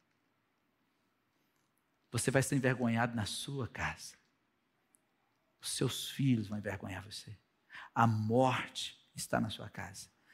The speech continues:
Deus perdoou ele. Deus te perdoa também. Só que você não deve usar isso pra viver uma vida de pecado,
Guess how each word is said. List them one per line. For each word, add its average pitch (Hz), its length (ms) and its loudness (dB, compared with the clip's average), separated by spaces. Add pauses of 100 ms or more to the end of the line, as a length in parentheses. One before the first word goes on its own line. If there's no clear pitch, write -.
(400)
Deus 151 240 8
perdoou 143 460 4
ele. 90 220 -6 (200)
Deus 165 180 0
te - 80 0
perdoa 160 420 2
também. 92 340 -10 (880)
Só 143 200 4
que 156 80 -2
você 156 240 2
não 156 120 2
deve 151 220 2
usar 120 280 2
isso - 480 -4
pra 127 100 0
viver 117 220 0
uma 120 140 6
vida 117 200 -2
de 113 100 -6
pecado, 107 460 -6